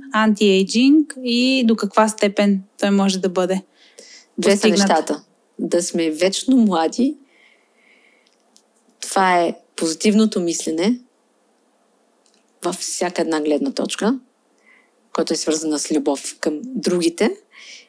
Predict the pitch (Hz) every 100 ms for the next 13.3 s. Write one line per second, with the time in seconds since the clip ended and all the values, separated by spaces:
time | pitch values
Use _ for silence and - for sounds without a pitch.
0 | _ 196 214 220 208 190 190 226 - 208
1 | 226 233 226 226 226 190 185 196 196 208
2 | 208 - - 180 170 190 196 196 175 196
3 | 262 - - - - _ _ _ _ _
4 | _ _ _ _ _ _ 226 233 233 220
5 | 190 180 - - _ _ _ _ - 202
6 | 196 - 190 160 156 165 151 - 165 -
7 | 208 254 - - 175 185 196 190 _ 156
8 | 160 165 170 - 156 151 156 139 233 226
9 | - _ _ - - - - _ 185 190
10 | 190 185 185 170 - - - _ 196 185
11 | - 165 160 - 160 - 156 - 254 180
12 | - - - 240 233 165 185 190 165 -
13 | 156 160